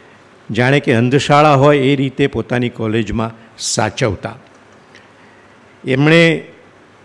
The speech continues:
પુ લ દેશપાંડે, જ્યોતિરાવ ફુલે ઉપર પરિચય પુસ્તિકાઓ પણ લખી છે. મરાઠી પુસ્તકોના અનુવાદો કર્યા છે.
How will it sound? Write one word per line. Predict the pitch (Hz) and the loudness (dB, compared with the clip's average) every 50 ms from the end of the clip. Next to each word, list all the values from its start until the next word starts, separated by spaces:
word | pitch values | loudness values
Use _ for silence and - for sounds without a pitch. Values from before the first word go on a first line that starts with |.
| _ _ _ _ - | _ _ _ _ -6
પુ | - 139 156 | -2 2 4
લ | 156 160 156 | 4 4 4
દેશપાંડે, | 127 131 139 147 131 - - - - 143 143 147 147 147 147 151 151 160 151 - - - - - - - | 6 4 4 4 4 0 -4 -6 -4 -2 0 0 2 2 4 4 2 2 0 -6 -12 -20 -20 -14 -8 -6
જ્યોતિરાવ | 127 123 - 139 135 123 135 131 127 | -6 -4 -2 -2 0 2 2 2 0
ફુલે | - - 127 120 123 131 | 0 0 0 2 4 6
ઉપર | 131 123 120 - 139 123 123 120 | 4 4 4 2 2 0 0 0
પરિચય | - - - 117 113 110 113 - - 131 | -4 -14 -12 -10 -8 -10 -8 -6 -6 -8
પુસ્તિકાઓ | 127 - 120 - - - 127 117 - 123 127 127 | -6 -8 -12 -12 -6 -6 -6 -2 0 2 2 2
પણ | - - 135 120 107 | 0 -2 -4 -4 -4
લખી | 110 104 - 131 127 | -4 -4 -4 -6 -6
છે. | - - 135 123 139 - - - - - _ _ _ _ - - _ _ _ _ - - | -4 -2 -4 -4 -4 -6 -14 -20 -20 -20 _ _ _ _ -20 -20 _ _ _ _ -12 -8
મરાઠી | 104 107 113 123 123 - 135 120 | -4 -2 0 0 -2 -2 -4 -8
પુસ્તકોના | - 127 - - - 131 - 120 117 117 113 110 | -8 -8 -8 -6 -6 -6 -4 -2 -2 0 0 0
અનુવાદો | 107 104 107 110 117 120 110 120 123 | 0 -2 0 0 0 0 0 0 -2
કર્યા | 120 - 120 123 123 123 | -2 -2 -2 0 0 0
છે. | 120 - - 127 123 123 - - - | -2 -4 -4 -6 -6 -6 -8 -18 -20